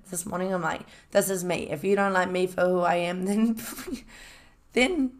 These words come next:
fuck it. Focus on yourself. Don't put me down for something that I genuinely care about." And if you wanna roll with me, then you roll with me.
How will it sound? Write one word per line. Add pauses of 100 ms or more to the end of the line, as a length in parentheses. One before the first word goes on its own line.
(100)
fuck
it. (120)
Focus
on
yourself. (320)
Don't
put
me
down (160)
for
something
that (560)
I
genuinely
care
about." (760)
And
if
you
wanna
roll
with
me,
then
you
roll
with
me.